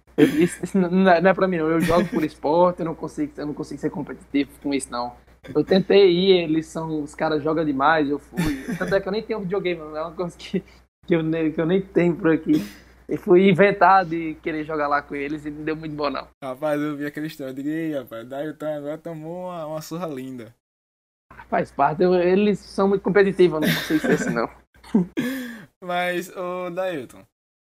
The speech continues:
Speaker 2: uma das, é... você disse que encontrar o Thiago foi uma coisa sensacional, eu imagino.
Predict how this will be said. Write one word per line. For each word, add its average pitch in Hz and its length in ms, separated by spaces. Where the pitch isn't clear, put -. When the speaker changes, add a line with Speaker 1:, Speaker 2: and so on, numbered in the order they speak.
Speaker 2:
uma 160 200
das, 180 320
é... 131 580
você 160 220
disse 175 160
que - 100
encontrar 170 240
o 175 40
Thiago 151 260
foi 156 160
uma 156 80
coisa 156 240
sensacional, 151 720
eu 120 60
imagino. 117 480